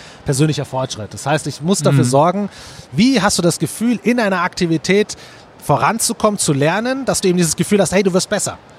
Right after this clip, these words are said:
Speaker 1: Ja, also wir wissen, der Zweitmeister, das ist der Grund, warum Menschen kündigen weltweit, ich steck hier fest, ich komm nicht weiter.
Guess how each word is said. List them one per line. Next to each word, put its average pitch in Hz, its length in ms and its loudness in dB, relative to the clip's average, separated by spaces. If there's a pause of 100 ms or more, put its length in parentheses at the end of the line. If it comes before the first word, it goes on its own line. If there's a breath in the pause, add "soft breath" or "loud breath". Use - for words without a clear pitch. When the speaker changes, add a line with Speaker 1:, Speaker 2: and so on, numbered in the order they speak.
Speaker 1:
Ja, 156 120 -6
also 170 120 0
wir 156 80 2
wissen, 208 200 -2
der 170 80 0
Zweitmeister, 165 520 0
das 156 120 2
ist - 60 -2
der 160 60 -2
Grund, 170 160 0
warum 156 140 0
Menschen 156 240 0
kündigen 170 300 2
weltweit, 147 420 2
ich 139 100 -6
steck - 200 -2
hier 147 80 -4
fest, 165 200 -6
ich 151 120 -8
komm 156 100 -2
nicht 156 140 -8
weiter. 131 220 0